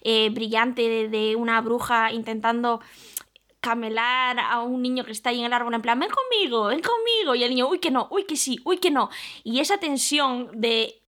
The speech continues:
captar al niño, como por ejemplo hace Pennywise con sus víctimas en It,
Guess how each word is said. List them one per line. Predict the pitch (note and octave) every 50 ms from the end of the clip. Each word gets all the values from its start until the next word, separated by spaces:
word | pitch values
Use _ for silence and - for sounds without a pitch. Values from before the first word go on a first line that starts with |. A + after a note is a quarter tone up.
| _ -
captar | - B3+ A#3+ A#3+ - - B3 A#3+ C#4 C#4+
al | C4 A3+ A3+
niño, | B3 C4+ D4+ D#4 C#4+ C4+ B3 B3+
como | - B3 A#3+ A#3+ A3
por | G3+ A#3
ejemplo | A3 G#3+ B3+ B3+ C4+ D4 C4 B3
hace | C4 C#4+ - - C4 A#3+ A#3 A3
Pennywise | A3 A#3+ C4 C#4+ D4 C4+ A3 A#3 G#3+ G#3 G#3+ -
con | - - A#3 A3+ A3 G#3+
sus | G#3+ A3+ A3 A3 G#3+ - -
víctimas | G#3+ A#3+ A#3+ - - B3+ A3+ A#3 A3+ A3 -
en | A3+ G#3+ G#3+ G#3 G3+ G#3+ A3
It, | C4 E4 D#4 B3 -